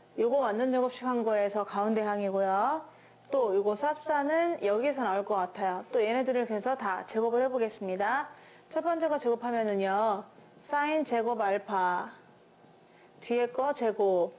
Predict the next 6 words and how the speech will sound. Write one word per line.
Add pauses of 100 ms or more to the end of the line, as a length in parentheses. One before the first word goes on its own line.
(960)
더하기
섞어찌개
이 (480)
사인 (720)
사인 (840)
그것이